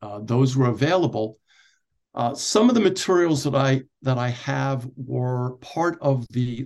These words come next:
Liebman archives, which were, which are still at the, uh, Tulane University at their Latin American collection.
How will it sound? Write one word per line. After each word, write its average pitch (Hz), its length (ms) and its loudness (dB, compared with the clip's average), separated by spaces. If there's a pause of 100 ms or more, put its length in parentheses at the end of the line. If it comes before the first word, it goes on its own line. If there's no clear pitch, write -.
Liebman 135 560 0
archives, 104 1000 -8 (680)
which 127 560 2
were, 127 760 2
which 131 220 4
are 120 420 2
still 117 440 0
at - 220 -6
the, 117 300 -2 (100)
uh, 113 220 -8
Tulane 131 420 6
University 107 800 -2 (360)
at 117 180 -2
their 127 180 6
Latin 113 260 0
American 120 480 0
collection. 117 640 -6